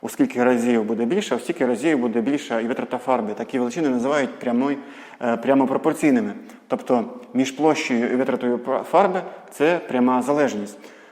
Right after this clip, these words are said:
Ну що ж, е, давайте тоді цю умову, скільки витратили на скільки квадратів, запишемо в скороченому вигляді. Записуємо третя дія. Тобто спочатку записуємо, що на п'ятнадцять квадратних метрів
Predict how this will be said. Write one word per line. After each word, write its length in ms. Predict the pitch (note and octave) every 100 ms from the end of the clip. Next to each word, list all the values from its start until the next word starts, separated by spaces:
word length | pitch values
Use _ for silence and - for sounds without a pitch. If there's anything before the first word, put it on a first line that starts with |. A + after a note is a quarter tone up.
| _
Ну 80 | C#3+
що 200 | - A#3+
ж, 160 | - B2+
е, 40 |
давайте 320 | B2+ F#3 F#3+
тоді 400 | C3 C3+ B2+ C#3+
цю 180 | B2 D#3
умову, 600 | D#3 E3+ A3 F3+ A#2 - - -
скільки 300 | - D3+ B2+
витратили 460 | B2 B2+ A2+ A#2 A#2
на 220 | B2 B2+
скільки 240 | B2+ B2+
квадратів, 420 | B2 C3+ F#3+ D3
запишемо 440 | A2+ B2+ E3 C3+ A#2+
в 40 |
скороченому 480 | A#2 C#3 C3+ C3 C3
вигляді. 400 | C#3+ A#2+ A2 A2
Записуємо 560 | A#2 C3 B2+ A#2+ A2+ A2+
третя 400 | B2 B2+ E3 F3 - - - - _ _ _ _ - - _ _ _ _ -
дія. 300 | B2+ D#3+ F3 E3+ - - - _
Тобто 600 | - C3 - B3+ B3 A#2 - - -
спочатку 680 | - - E3 B2 A2+ D#3 D#3 -
записуємо, 680 | B2+ D3+ C3 - A#2 A#2+ A#2+
що 380 | - - C4 A2+ - - - - _ _ _
на 280 | - C3 B2+
п'ятнадцять 720 | - - D#3 E3 A2+ - E3 -
квадратних 560 | C#3 C4 C#4 C3+ C3
метрів 400 | A2 G#2+ B2 D3